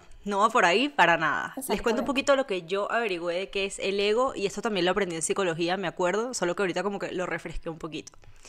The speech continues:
Speaker 1: El ego es una máscara que nosotros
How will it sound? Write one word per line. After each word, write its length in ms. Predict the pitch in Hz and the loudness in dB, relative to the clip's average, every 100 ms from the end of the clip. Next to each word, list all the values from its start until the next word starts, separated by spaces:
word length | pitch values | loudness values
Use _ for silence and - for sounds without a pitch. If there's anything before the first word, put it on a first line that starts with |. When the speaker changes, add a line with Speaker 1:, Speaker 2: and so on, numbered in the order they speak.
| - - - - - - - - - - | -20 -20 -20 -20 -20 -20 -20 -20 -14 -2
Speaker 1:
El 160 | 220 208 | 2 4
ego 360 | 226 262 277 | 6 6 4
es 240 | 196 196 - | 2 0 0
una 240 | 220 220 214 | -2 0 4
máscara 640 | 220 220 - - 233 302 - - - - | 6 6 4 2 4 2 -2 -16 -18 0
que 100 | 208 | 2
nosotros 580 | 190 170 190 208 240 - | 2 0 0 2 0 -2